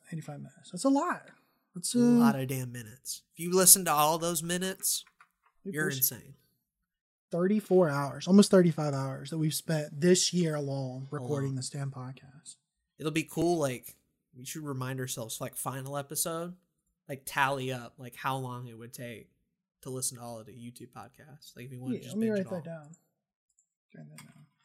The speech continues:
Speaker 2: We'll have to do it, like, near the end of the final episode. That way we get, like, a, a good estimation. But that
Speaker 1: Yeah,
Speaker 2: shit
Speaker 1: that'd
Speaker 2: would
Speaker 1: be
Speaker 2: be
Speaker 1: cool.
Speaker 2: insane. But thank you to everybody
Speaker 1: That'd be
Speaker 2: who's
Speaker 1: really cool.
Speaker 2: listened, whether it's on Spotify, Anchor, all the podcast platforms. Even though it wasn't our,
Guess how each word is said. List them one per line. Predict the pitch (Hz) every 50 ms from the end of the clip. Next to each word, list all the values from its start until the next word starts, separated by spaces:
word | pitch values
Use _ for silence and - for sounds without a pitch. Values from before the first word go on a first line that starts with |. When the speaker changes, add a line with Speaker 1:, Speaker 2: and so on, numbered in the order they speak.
| _ _
Speaker 2:
We'll | 139
have | 135 131 -
to | 131
do | 131 131
it, | 120 123
like, | 127 120 123 127
near | 135 135 135
the | 127 139 120 123 123
end | 127 127
of | 120 120
the | 123 -
final | - 139 127 127 117 120 120 123
episode. | 127 - 131 - - 123 113 117
That | 120 123
way | 120 120
we | 120 117
get, | 113 120 107
like, | 156 131 -
a, | 123 123 123 120 123 117
a | 127
good | 123 123 131 120 120
estimation. | 120 120 - - 120 110 110 101 117 127 - - 104 87 131 131 - - _ _ _ _ _ _ _ _ _ _ _ _ _ _ _ _ _ _ _ - - _ - - _ _ - _ _ _ _ - 151
But | 131 120
that | 127 143 160
Speaker 1:
Yeah, | 147 139
Speaker 2:
shit | 139
Speaker 1:
that'd | 151 160 156
Speaker 2:
would | 175
Speaker 1:
be |
Speaker 2:
be | 135
Speaker 1:
cool. | 117 151 143
Speaker 2:
insane. | 143 147 117 107 107 - - _ _ _ _ _ _ _ _ _ _ _ _ _ _ _ _ _
But | - 156
thank | 190 226 285
you | 311 330
to | 320
everybody | 311 311 294 247 269 262 262
Speaker 1:
That'd | 240
be | 233
Speaker 2:
who's | 202 -
Speaker 1:
really | 143
cool. | 165
Speaker 2:
listened, | 175 175 - 214 202 208 214 - - _ _ _
whether | - 147 156 156 156
it's | 147 - -
on | 139 139 135
Spotify, | - - 151 139 147 156 170 - - 165 156 156 156 147 -
Anchor, | 147 147 147 139 - 151 147 143 135 123
all | 131 139
the | 139 131
podcast | 131 - 131 131 131 - - 143 127 127 - -
platforms. | - 139 131 127 - - - 135 131 127 127 127 127 - - - _ _ _ - - - -
Even | 160 151 156
though | 156 147 131 127
it | 131
wasn't | 139 131 131 127
our, | 123 120 120